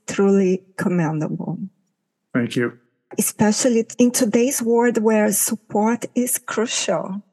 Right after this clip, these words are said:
Speaker 1: Could you share what inspired you to pursue a career in mental health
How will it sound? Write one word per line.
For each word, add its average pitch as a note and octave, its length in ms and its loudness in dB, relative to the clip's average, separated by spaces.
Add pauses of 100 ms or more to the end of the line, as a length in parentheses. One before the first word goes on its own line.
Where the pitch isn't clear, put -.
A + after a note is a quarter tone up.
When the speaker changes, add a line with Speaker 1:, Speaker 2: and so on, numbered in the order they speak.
Speaker 1:
Could - 320 0
you F4 200 4 (360)
share C4+ 580 2
what B3+ 500 0
inspired A3+ 600 0
you G3 100 2
to G3 220 -4
pursue G3+ 840 -2 (240)
a G3+ 220 6
career F#3+ 760 2
in G#3 180 2
mental F#3+ 380 0
health F#3+ 720 0